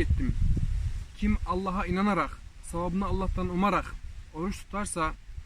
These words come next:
e, qiyam edərsə, təravih namazını qılarsa, anasından doğulduğu kimi günahlardan tərtəmiz hala gəlmiş olar."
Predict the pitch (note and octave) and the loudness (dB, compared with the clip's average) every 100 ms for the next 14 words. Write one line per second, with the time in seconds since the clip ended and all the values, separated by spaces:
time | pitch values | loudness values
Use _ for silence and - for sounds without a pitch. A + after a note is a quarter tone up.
0 | - - - - D2+ D2 - - - - | -14 -14 -6 -4 -4 -8 -10 -14 -18 -6
1 | E3 F#3+ E3+ E3 G#3+ - F#3 G#3 - - | 0 2 2 4 2 2 2 2 0 -2
2 | E3+ D#3+ F3 E3+ D#3+ D#3+ D3+ D3+ - G#3+ | 0 2 4 4 4 4 4 6 8 8
3 | - F#3+ F#3 - - - - - - - | 10 10 8 6 4 6 6 6 6 8
4 | F3 E3 G3 G#3+ G#3+ F3 F3+ G3 G#3+ A#3 | 6 6 4 4 4 4 4 4 4 4
5 | - F#3+ - - - - - - - - | 6 8 10 12 12 12 10 12 12 12
6 | - - - - - - - - - - | 12 12 12 12 12 12 12 10 8 6
7 | F3 F3+ D3 - - B2+ - | 10 12 12 10 6 2 0